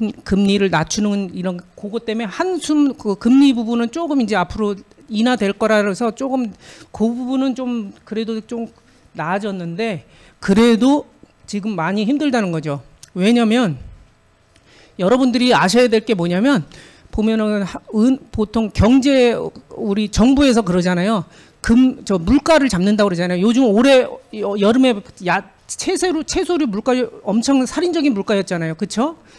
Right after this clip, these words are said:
뭐 상추 한 박스에 막 십사만 원 할 정도로 막, 그래도 과일값도 엄청 비싸고. 근데 물가 상승률을 이 프로대로 잡는다고 그래서 막 정부에서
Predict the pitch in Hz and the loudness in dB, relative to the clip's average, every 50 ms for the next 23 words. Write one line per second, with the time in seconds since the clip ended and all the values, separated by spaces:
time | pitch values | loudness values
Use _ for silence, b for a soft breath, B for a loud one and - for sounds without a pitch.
0 | b b - 170 165 - 277 330 349 - - 294 302 277 - 269 226 - - 240 | b b -8 -8 -4 -2 -2 -2 -2 0 0 0 0 0 0 -4 -6 -4 -6 -4
1 | 220 196 185 - - 240 - - - 285 269 262 247 240 220 214 196 190 185 - | -4 -4 -6 -8 -10 -10 -10 -8 -6 -4 -2 -2 -2 -4 -4 -4 -6 -6 -8 -10
2 | 185 180 175 170 170 165 165 156 156 - B B B B B B B B B - | -10 -8 -8 -8 -8 -6 -8 -8 -10 -10 B B B B B B B B B -2
3 | 190 208 220 226 214 - - - - - 165 208 240 254 254 - - 233 - - | -2 0 0 -2 -6 -10 -10 -14 -6 0 2 4 4 4 2 2 0 -2 -2 0
4 | - 170 170 180 - 240 196 190 170 - - 175 165 156 151 147 143 b b b | -2 -2 -2 0 -2 -2 -2 -4 -6 -6 -4 -4 -4 -4 -6 -8 -10 b b b
5 | b b b _ - 233 240 254 247 285 285 262 185 160 165 214 269 320 - - | b b b _ -4 -2 -2 0 0 0 -2 -2 -4 -4 -2 -2 -2 -2 0 2
6 | 330 311 302 - 302 339 339 - - 311 302 294 294 285 277 277 - - 359 339 | 4 4 4 4 2 2 2 0 0 2 2 4 4 4 2 0 -4 -8 -10 -4
7 | 262 247 254 262 262 262 269 262 254 226 - - _ 220 208 254 240 - - - | -2 0 2 2 2 2 2 0 0 -4 -10 -12 _ 0 0 0 2 2 2 2
8 | 277 262 - - 247 240 247 240 - 165 190 220 233 233 233 226 233 220 214 208 | 2 0 0 0 0 0 0 0 -2 -2 0 0 0 0 0 0 0 0 0 -2
9 | 202 233 226 196 196 202 202 - - - B B B B B B B _ - - | -2 -2 -2 -2 -2 -4 -4 -6 -12 -18 B B B B B B B _ -10 -4
10 | - 202 226 233 247 196 226 | -2 0 0 0 0 -2 -2